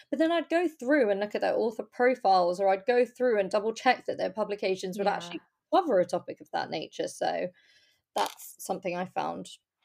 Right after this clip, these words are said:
Speaker 1: quite important.
Speaker 2: Yeah, agreed. And, and here in the U S, it's Cision. And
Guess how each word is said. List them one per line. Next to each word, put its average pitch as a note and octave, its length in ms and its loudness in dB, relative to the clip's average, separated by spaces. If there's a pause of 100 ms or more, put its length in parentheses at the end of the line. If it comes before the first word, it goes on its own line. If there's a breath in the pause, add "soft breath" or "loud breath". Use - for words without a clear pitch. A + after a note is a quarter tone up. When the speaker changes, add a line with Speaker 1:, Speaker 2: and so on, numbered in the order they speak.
(240)
Speaker 1:
quite F3+ 240 -4
important. - 480 -10 (840)
Speaker 2:
Yeah, F3+ 500 -8 (100)
agreed. F#3 640 -6
And, G#3 200 0 (100)
and G#3 240 0
here A#3 180 0
in A3 100 0
the G3 80 0
U F#3+ 80 -4
S, F3+ 240 -4
it's - 140 -16
Cision. E3+ 840 -6
And E3+ 520 -6